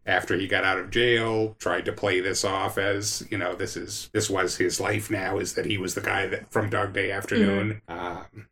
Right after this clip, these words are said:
Speaker 1: he actually, <laughs> one of my favorite stories from that documentary is that he actually tried to get a job as a bank guard.
Speaker 2: Sure.
Speaker 1: Using Dog Day Afternoon <laughs> as the example of why he should be a bank guard. So, yeah, he was, and he's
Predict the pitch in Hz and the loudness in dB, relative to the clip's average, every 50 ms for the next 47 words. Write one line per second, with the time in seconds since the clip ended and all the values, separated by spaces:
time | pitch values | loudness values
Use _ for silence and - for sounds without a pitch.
0 | _ _ - 107 101 87 85 - - 104 98 92 - - _ _ _ _ _ - | _ _ 0 0 2 2 0 -2 -2 -4 -4 -4 -6 -10 _ _ _ _ _ -4
1 | - - - - - 208 - - - 254 254 - - - 285 - - - - 220 | -4 -4 4 6 6 6 6 4 2 2 2 0 -2 -4 -4 -4 -6 -6 -4 -4
2 | - - - - - - - - - - 117 110 131 135 117 107 - 120 113 113 | -4 -4 -8 -16 -16 -16 -16 -16 -6 -2 2 4 4 4 4 6 4 4 4 2
3 | 113 - - 123 110 107 110 107 - 110 107 107 101 104 101 98 98 107 104 95 | 0 0 2 2 4 4 4 2 2 0 2 0 0 0 -2 -2 -2 -2 -2 -2
4 | 104 104 104 101 90 - 98 85 104 110 110 98 101 - 107 101 98 - 104 95 | 0 0 0 0 0 -2 -4 -2 0 2 2 2 0 -2 -4 -4 0 0 0 0
5 | - 95 - 104 101 95 - 104 104 104 101 98 95 104 98 107 110 123 123 - | 0 0 0 0 0 2 2 2 2 2 2 0 -2 -2 0 2 2 2 0 -2
6 | - - 95 95 87 87 85 - 110 - - _ _ - - - - - - 254 | -2 -2 -2 0 -2 -2 -4 -6 -8 -10 -12 _ _ -20 -20 -14 -8 0 4 6
7 | 269 320 - - 104 107 123 135 143 135 113 127 117 107 107 107 107 98 101 - | 6 6 6 4 2 4 6 6 6 6 8 6 6 6 4 2 0 0 -2 -4
8 | - - 123 110 107 101 104 101 104 104 104 - 120 113 120 110 110 101 101 104 | 0 4 4 6 6 6 4 4 4 4 2 2 2 2 4 4 4 4 2 2
9 | - - - 208 - - 196 180 - - 160 147 135 113 110 135 123 120 127 123 | 2 4 4 6 8 8 8 6 6 6 4 4 4 4 4 4 4 4 4 4
10 | 123 120 107 101 113 113 110 107 107 104 104 104 151 151 - - - - 104 107 | 2 2 2 2 2 2 4 4 4 4 2 2 0 -2 -2 -2 -2 -4 -2 0
11 | 113 104 104 101 104 104 - - - 113 107 104 110 107 107 101 87 101 104 92 | 2 2 2 0 -2 -4 -6 -4 -4 -2 2 4 6 6 6 4 2 0 0 0
12 | 92 92 104 110 110 120 127 - _ _ _ _ - - - - 185 175 165 156 | 0 0 -2 -4 -6 -6 -10 -14 _ _ _ _ -4 0 6 10 10 12 12 12
13 | 156 147 147 131 156 131 117 113 104 92 80 82 - 127 135 127 123 120 113 113 | 12 12 10 10 8 6 6 8 8 8 6 6 6 6 6 6 6 4 4 4
14 | - 120 120 120 117 117 113 104 - - - | 4 4 4 4 2 2 0 -4 -8 -14 -4